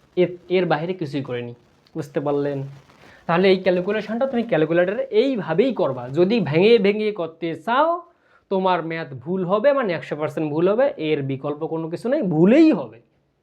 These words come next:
বুঝতে পারলেন? তাহলে আসেন, তাহলে এবার আমাদের কাজ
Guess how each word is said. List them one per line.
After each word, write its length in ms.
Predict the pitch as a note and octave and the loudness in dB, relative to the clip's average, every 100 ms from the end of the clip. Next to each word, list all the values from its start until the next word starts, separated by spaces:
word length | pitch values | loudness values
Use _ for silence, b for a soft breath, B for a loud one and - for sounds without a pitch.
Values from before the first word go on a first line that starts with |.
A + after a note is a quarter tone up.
| _ _ | _ _
বুঝতে 200 | - D#3+ | -18 -12
পারলেন? 260 | C#3+ C#3 C#3+ - | -10 -10 -14 -14
তাহলে 260 | - D3+ C3+ | -8 -8 -8
আসেন, 240 | A#2+ C3+ A#2+ _ _ _ _ _ _ _ _ _ b b b b - | -10 -14 -18 _ _ _ _ _ _ _ _ _ b b b b -2
তাহলে 140 | A#3 | 2
এবার 120 | C4 C#4 | 2 2
আমাদের 180 | C#4 C#4+ | 2 0
কাজ 100 | C#4+ | 0